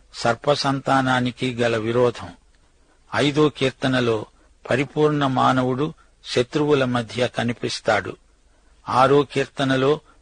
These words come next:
సర్పం పడగ చితకగొట్టబడిన వైనం, పరిపూర్ణ మానవుని శ్రమ, క్రమశిక్షణాత్మకమైన ప్రక్రియ,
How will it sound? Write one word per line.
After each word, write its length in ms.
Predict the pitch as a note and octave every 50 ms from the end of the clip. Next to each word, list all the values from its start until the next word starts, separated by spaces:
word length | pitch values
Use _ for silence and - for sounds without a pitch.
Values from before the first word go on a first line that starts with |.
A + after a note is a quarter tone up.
| _ -
సర్పం 460 | - - B2 A2+ A#2 - - D#3 D#3 D3+
పడగ 340 | B2 - C3 B2 C#3 C3+ C3 B2+
చితకగొట్టబడిన 1080 | - - - B2 - C#3+ B2+ D#3 D3 - C#3+ C3 - - C3 A2+ B2 B2+ A#2 A#2+ A#2+ A#2
వైనం, 400 | G#2+ G#2+ A2+ A#2+ A#2+ A#2+ A#2+ C3 C3+ - _ _ _ _ _ _ _ _ _ _ _ -
పరిపూర్ణ 580 | - A#2+ B2 C3+ B2 - D3 D#3 D#3 D#3 D3+ C#3+ C#3
మానవుని 540 | C3 B2+ C3 C3 C3 C3 B2+ B2+ A#2 A2+ A2
శ్రమ, 360 | - - - A2 A#2 A#2+ B2 A#2+ B2 C3+ - _ _ _ _ _ _ _ _ _ _ -
క్రమశిక్షణాత్మకమైన 1500 | - A2+ A#2+ C3 C#3 C3+ - D3+ C#3 - - D3 C#3+ C#3+ C#3+ C#3+ C#3+ - - D3 C#3+ - - C3+ C3 B2+ B2 A#2 A#2 A2+
ప్రక్రియ, 560 | A2+ - - B2 A2+ - - B2 A#2+ B2